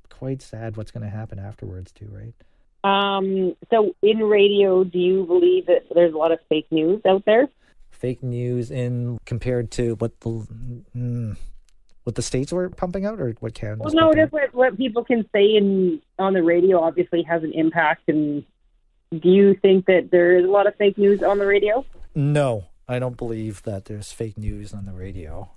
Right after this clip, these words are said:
Speaker 1: but I'm afraid that people aren't listening to the radio as much as they,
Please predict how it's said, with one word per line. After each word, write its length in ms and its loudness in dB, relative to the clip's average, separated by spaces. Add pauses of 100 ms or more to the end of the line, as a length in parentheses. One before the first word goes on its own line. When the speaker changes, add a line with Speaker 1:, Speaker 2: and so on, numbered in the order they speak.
(120)
Speaker 1:
but 280 -12 (240)
I'm 560 -12
afraid 560 -12
that 280 -14
people 380 -12
aren't 240 -14
listening 400 -12
to 80 -16
the 80 -14
radio 380 -12
as 100 -16
much 280 -16
as 140 -18
they, 320 -16